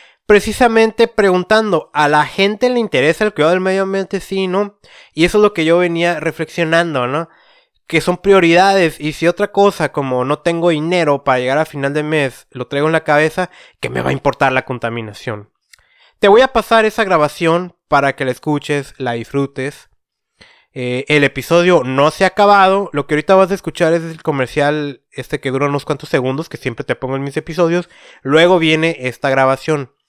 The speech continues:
Yo paso a despedirme. Soy Carlos Bustamante. Sígueme en Facebook como Contaminación y Salud. Suscríbete a este podcast desde la aplicación que más te guste. También se llama Contaminación y Salud. Estoy en Spotify, estoy en Apple Podcast.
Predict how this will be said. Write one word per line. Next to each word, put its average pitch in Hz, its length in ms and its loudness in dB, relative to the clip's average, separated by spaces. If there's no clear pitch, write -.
Yo 131 200 -2
paso 160 240 2
a 170 40 4
despedirme. 196 800 2
Soy 139 240 -2
Carlos 156 320 2
Bustamante. 170 720 0
Sígueme 156 400 0
en 156 80 -2
Facebook 165 560 -2
como 131 220 -4
Contaminación 127 600 -6
y 143 60 -8
Salud. 160 440 -2
Suscríbete 196 680 2
a 196 40 4
este 185 200 -2
podcast 196 1000 2
desde 143 260 0
la 147 140 2
aplicación 147 560 -4
que 185 80 -2
más 170 200 -2
te 180 100 0
guste. 180 440 0
También 123 240 -6
se 147 80 -6
llama 147 200 2
Contaminación 139 580 -6
y - 20 -8
Salud. 180 320 0
Estoy 131 180 -2
en 123 80 -4
Spotify, 175 720 0
estoy 135 260 -4
en 131 80 -4
Apple 135 260 -6
Podcast. 175 540 -2